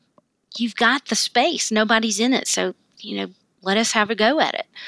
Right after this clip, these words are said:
Once we get in there, we train these host churches that we want them to be a community asset in the sense that we want to invite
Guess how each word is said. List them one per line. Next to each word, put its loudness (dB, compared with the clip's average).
Once 2
we 4
get 4
in 4
there, 4
we 0
train 2
these -2
host -2
churches -2
that -6
we 2
want 0
them 4
to 2
be 2
a 2
community 0
asset 2
in 2
the 2
sense 0
that -2
we 4
want 4
to 2
invite 2